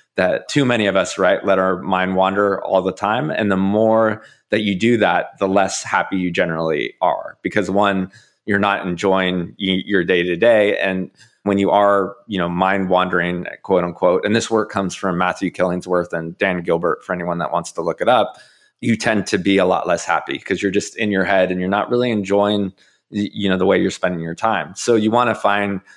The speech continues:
activities that actually, you know, that you like enough that you're having fun. <laughs> The living quadrant is things that take a little bit more energy,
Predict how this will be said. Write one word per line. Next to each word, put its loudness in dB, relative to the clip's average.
activities 0
that 4
actually, 0
you -4
know, -4
that 2
you 0
like 2
enough 0
that 2
you're 2
having 0
fun. 0
<laughs> -6
The 4
living 2
quadrant 2
is 2
things 0
that 2
take 0
a 4
little 4
bit 2
more 2
energy, 0